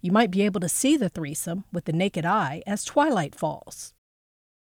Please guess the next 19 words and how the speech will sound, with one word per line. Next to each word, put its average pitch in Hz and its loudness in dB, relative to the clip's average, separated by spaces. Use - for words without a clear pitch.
"The 240 0
crescent - 4
moon 175 2
will 147 -2
look 180 -4
like 175 0
a 147 -2
bowl 165 -4
or 220 4
a 196 4
smile 233 2
nearly 175 0
parallel 185 0
with 180 -2
the 208 0
horizon," 208 0
says 156 -10
Gordon 175 0
Johnston, 170 -2